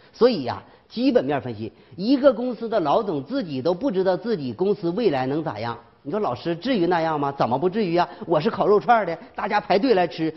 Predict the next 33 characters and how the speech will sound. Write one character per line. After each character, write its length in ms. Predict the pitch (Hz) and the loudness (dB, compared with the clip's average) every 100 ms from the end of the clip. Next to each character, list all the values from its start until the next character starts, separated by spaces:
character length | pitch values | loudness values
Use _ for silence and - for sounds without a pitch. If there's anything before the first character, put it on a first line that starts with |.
| - | -6
一 120 | 190 | -4
串 180 | 214 240 | 0 2
就 100 | 208 | 2
一 100 | 214 | 0
百 160 | 185 120 | -2 0
块， 180 | 175 151 - | -2 -4 -6
这 100 | - | -4
肯 200 | 233 202 185 | -2 -2 0
定 180 | 285 | 0
赚 160 | 269 247 | 2 0
钱 200 | 185 147 | -2 -6
呢。 100 | 165 - - _ | -8 -12 -20 _
但 120 | 233 | 0
是 100 | 240 | 2
你 120 | 180 | 0
知 160 | 117 196 | -2 2
道 160 | 226 | 2
明 180 | 143 190 | 2 0
天 140 | 208 208 | 0 -2
在 120 | 220 | -2
你 120 | 139 | 0
周 140 | 113 | 2
围 120 | 202 180 | 2 2
有 120 | 233 | 0
几 200 | - 117 | -4 -6
个 100 | 143 | 0
八 180 | 196 185 | 2 2
毛 120 | 151 | -2
钱 120 | 127 | -6
就 100 | 139 | -6
卖 120 | 147 | -6
串 220 | 135 156 | -6 -6
的？ 100 | 131 | -8